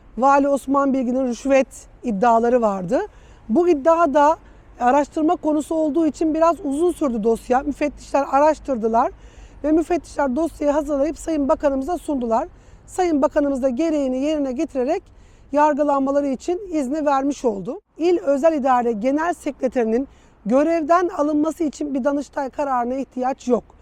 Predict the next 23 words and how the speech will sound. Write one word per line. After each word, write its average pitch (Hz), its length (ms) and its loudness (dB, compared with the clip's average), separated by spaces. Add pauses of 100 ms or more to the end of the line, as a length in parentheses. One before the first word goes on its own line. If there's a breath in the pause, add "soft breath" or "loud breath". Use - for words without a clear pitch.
(180 soft breath)
Çünkü 285 300 -2
bilirkişi 285 380 -4
raporları 302 440 0
mevcut. 302 320 -2 (520 soft breath)
Bize 339 260 2
bir 381 100 4
örnek, 330 720 0 (540)
e, 214 380 0
oldu. 247 540 4 (320)
Bolu 311 280 2
davasında 247 800 0 (420 soft breath)
İl 330 320 2
Özel 269 260 0
İdare 240 340 0
Genel 262 340 -4
Sekreteri 247 500 -6
ve 240 60 -2
yardımcısı 269 680 0
önce 277 260 -2
gözaltına 320 640 0
alındı, 330 220 -4
sonra 339 180 -4
tutuklandı. 277 640 0